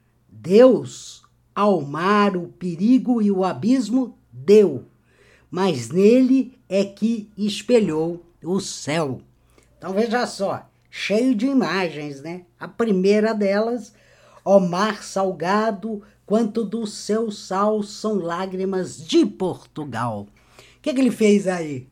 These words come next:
Associação, né? O mar é salgado. Lágrimas são salgadas. Então ele teve a felicidade de dizer que o, a água salgada do mar,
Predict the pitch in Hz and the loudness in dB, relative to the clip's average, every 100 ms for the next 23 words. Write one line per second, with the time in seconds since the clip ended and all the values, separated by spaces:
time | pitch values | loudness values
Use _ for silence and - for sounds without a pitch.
0 | _ 196 208 220 220 226 247 247 202 196 | _ -10 -6 -6 -4 -4 -4 -4 -6 -6
1 | 185 180 202 - _ _ _ _ - 196 | -6 -8 -12 -16 _ _ _ _ -4 -2
2 | 175 214 226 208 226 240 240 202 202 147 | 2 2 2 0 2 2 4 4 2 0
3 | 147 127 _ _ _ _ _ _ - 135 | -10 -14 _ _ _ _ _ _ -12 0
4 | 220 254 233 160 131 - - 190 208 - | 2 4 2 -2 -6 -8 -4 0 0 -2
5 | 196 214 233 196 196 160 127 104 95 - | -2 -2 0 0 0 -2 -8 -12 -16 -20
6 | - _ _ _ - 269 240 220 254 262 | -20 _ _ _ -10 0 2 2 4 2
7 | 233 226 214 202 202 - 196 240 262 233 | 2 2 2 2 0 -2 0 2 0 -2
8 | 247 226 185 180 202 208 240 _ _ _ | -4 -2 0 0 0 -4 -8 _ _ _
9 | 165 208 240 277 175 190 226 226 - _ | -4 -2 2 0 2 2 2 0 -8 _
10 | 214 247 247 _ - - _ 190 240 294 | 0 2 0 _ -20 -20 _ 2 6 6
11 | 285 - 160 165 190 269 240 196 151 - | 4 -4 -6 -2 2 2 2 0 -2 -8
12 | - 196 208 147 127 180 226 233 190 165 | -4 -2 -2 -2 -4 -2 -2 -2 -6 -8
13 | 143 151 214 214 175 190 214 | -8 -4 -2 0 -2 -4 -6